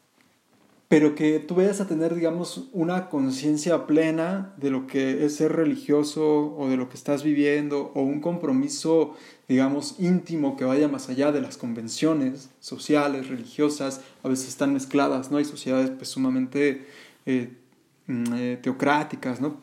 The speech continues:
Y en las que eso está así, ah, todo el tiempo expuesto. Ya he visto épocas en las que he estado, pues eso no te garantiza,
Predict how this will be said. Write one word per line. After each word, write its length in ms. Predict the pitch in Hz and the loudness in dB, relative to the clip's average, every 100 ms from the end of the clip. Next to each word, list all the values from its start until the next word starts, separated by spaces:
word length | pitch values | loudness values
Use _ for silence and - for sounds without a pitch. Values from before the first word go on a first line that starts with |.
| _ _ _ _ _ _ | _ _ _ _ _ _
Y 200 | 135 127 | 2 4
en 80 | 120 | 2
las 180 | 120 - | -4 0
que 100 | 143 | 2
eso 220 | 143 151 | 4 0
está 460 | 147 143 139 143 143 | 0 0 2 2 0
así, 560 | - 131 143 135 131 - _ 143 | -6 -6 -2 -2 -2 -10 _ -12
ah, 360 | 139 - - - | -10 -10 -14 -8
todo 180 | - 143 | 0 2
el 120 | 135 | 2
tiempo 280 | 143 139 143 | 0 -2 -2
expuesto. 640 | 139 - 170 - 190 262 - - - - - | -6 4 4 4 0 0 -4 -18 -20 -20 2
Ya 100 | 139 | 4
he 20 | |
visto 260 | 135 - 147 | 4 4 4
épocas 400 | 147 135 127 123 | 4 -4 -4 -2
en 80 | |
las 180 | 131 127 | -2 -2
que 60 | 147 | -4
he 40 | |
estado, 500 | 139 151 151 190 - - - - _ _ _ _ _ _ _ | 0 2 2 2 -6 -20 -20 -20 _ _ _ _ _ _ _
pues 160 | 151 | 4
eso 120 | 147 190 | 6 2
no 120 | 196 | 2
te 80 | 175 | 2
garantiza, 400 | 143 131 - | 2 0 -2